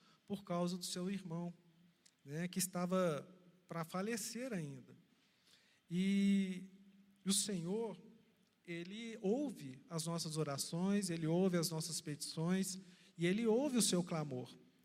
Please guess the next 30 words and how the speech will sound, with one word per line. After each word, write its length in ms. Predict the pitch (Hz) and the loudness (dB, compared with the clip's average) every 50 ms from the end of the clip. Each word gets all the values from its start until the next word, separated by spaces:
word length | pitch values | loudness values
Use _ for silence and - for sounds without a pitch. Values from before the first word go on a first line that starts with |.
| _ _ - - - | _ _ -20 -10 0
E 120 | - 175 180 | 4 6 6
aí, 180 | 180 202 240 | 6 6 4
trazendo 920 | 240 - 240 233 202 185 165 165 196 220 247 254 240 202 - 151 143 - - - - - - - | 2 0 0 2 2 4 6 6 6 8 8 6 6 4 4 0 -2 -2 -8 -16 -20 -12 -6 -4
aqueles 400 | 190 180 - 226 220 208 196 196 | -2 0 2 4 6 6 6 6
dois 240 | 202 226 269 226 214 | 8 6 6 6 4
outros 340 | 233 233 226 226 233 - | 0 0 0 -2 -2 -2
fatos 500 | - - 196 190 190 185 - - 170 151 | -2 -2 -2 0 0 -2 -2 0 0 0
que 120 | - - 170 | 0 0 -2
eu 40 | 151 | -2
disse, 540 | 143 156 185 220 226 202 - - - - - - - - - _ - | -2 -2 -2 -2 -2 -2 -2 -4 -6 -10 -14 -20 -20 -20 -20 _ -8
que 100 | - 170 | -4 -2
é 60 | 165 | 0
a 100 | 165 165 | 0 2
história 540 | 160 160 - - 180 185 196 202 190 180 170 | 0 0 0 2 2 4 4 6 4 4 4
da 140 | 160 170 170 | 2 2 0
viúva 520 | 175 - - 160 185 196 208 220 214 226 | 0 -4 -2 0 2 2 2 2 2 0
de 140 | - 208 208 | 0 0 -2
Naim, 500 | 208 202 190 165 151 151 143 139 131 127 - - _ _ _ _ _ - | -2 -2 -4 -4 -4 -4 -6 -8 -10 -14 -20 -20 _ _ _ _ _ -4
e 60 | 156 | -2
assim 400 | 160 156 - - - - 214 214 | 0 0 0 -2 -2 -2 -2 -2
como 580 | 208 - 196 190 190 185 185 175 160 143 - - - - - - - - | 0 2 2 4 4 6 6 6 6 6 2 -2 -10 -16 -18 -20 -18 -10
a 300 | - 156 160 160 160 160 | -6 -2 0 2 2 2
ressur-, 440 | 147 143 143 170 185 - - 185 180 | 2 2 4 4 4 4 2 0 0
a 80 | 175 | 4
ressurreição 420 | 165 180 170 175 - 180 180 180 180 | 6 6 6 6 4 2 2 2 2
ali 180 | 175 170 175 | 2 2 0
da 100 | 170 170 | 0 0
filha 320 | 160 - - - 240 214 180 | -2 -2 -2 0 2 2 2
de 140 | - 165 156 | 2 2 0
Lázaro, 540 | 151 170 196 208 196 156 147 135 104 - | 0 2 2 2 2 2 0 -4 -6 -8